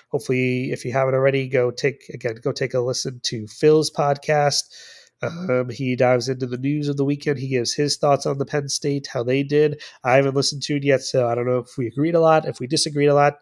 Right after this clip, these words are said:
um, on this week's, uh, win over Auburn. I'm guessing we had a lot to agree on since it was a pretty easy victory.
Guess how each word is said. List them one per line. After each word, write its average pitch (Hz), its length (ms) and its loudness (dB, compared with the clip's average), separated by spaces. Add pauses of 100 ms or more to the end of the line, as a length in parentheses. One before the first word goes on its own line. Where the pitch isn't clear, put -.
(600)
um, 131 460 2
on 135 240 -2
this 131 280 -4
week's, - 600 -2 (160)
uh, 127 100 4
win 131 200 0
over 131 200 2
Auburn. 131 460 2
I'm 123 140 -4 (120)
guessing 135 280 -2
we 123 100 -2
had 127 120 4
a 131 60 4
lot 131 200 4
to 143 80 -4
agree 131 240 0
on 127 100 0
since 131 240 -12
it 135 60 -2
was 127 140 -2
a 123 100 0
pretty 131 240 -6
easy 131 340 -6
victory. 147 640 0